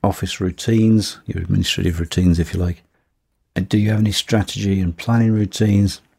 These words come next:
And do you have any personal development routines? So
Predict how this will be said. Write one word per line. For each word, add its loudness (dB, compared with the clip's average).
And -2
do 0
you 0
have 0
any 0
personal 0
development 0
routines? -2
So 0